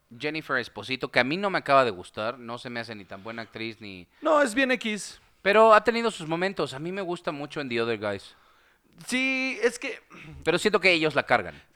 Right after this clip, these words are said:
Speaker 2: Ajá, ¿sabes cuál es el problema ahí? Que más que, el problema de The Other Guys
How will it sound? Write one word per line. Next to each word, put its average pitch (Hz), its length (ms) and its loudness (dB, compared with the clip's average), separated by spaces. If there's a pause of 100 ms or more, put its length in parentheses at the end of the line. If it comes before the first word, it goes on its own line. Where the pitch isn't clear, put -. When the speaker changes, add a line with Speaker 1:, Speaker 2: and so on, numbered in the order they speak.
Speaker 2:
Ajá, 220 380 4
¿sabes 233 180 -4
cuál 294 120 0
es 233 80 -2
el 240 80 2
problema 185 360 0
ahí? 185 200 -2
Que 170 320 0
más 190 220 -2
que, - 260 -8 (640)
el - 120 -4
problema 262 360 2
de 214 140 4
The 180 180 4
Other 208 160 4
Guys 208 500 -2